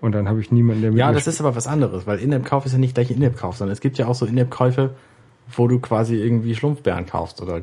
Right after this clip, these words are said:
Speaker 1: Ja, ja, die
Speaker 2: Gummipunkte und so.
Speaker 1: sowas
Speaker 2: Das, das ist total furchtbar. Ne? Wenn, wenn ich sehe, dass es irgendwie ein neues Spiel gibt, hier Anno zum Beispiel, ein tolles Spiel auf jedem Computer, ähm,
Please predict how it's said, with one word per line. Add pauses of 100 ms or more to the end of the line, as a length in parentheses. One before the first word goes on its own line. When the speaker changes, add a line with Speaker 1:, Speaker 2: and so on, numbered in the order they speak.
Speaker 1:
Ja,
ja,
die
Speaker 2:
Gummipunkte
und
so.
Speaker 1:
sowas
Speaker 2:
Das,
das
ist
total
furchtbar. (120)
Ne?
Wenn,
wenn
ich
sehe,
dass
es
irgendwie
ein
neues
Spiel
gibt,
hier
Anno
zum
Beispiel, (460)
ein
tolles
Spiel
auf
jedem
Computer, (560)
ähm,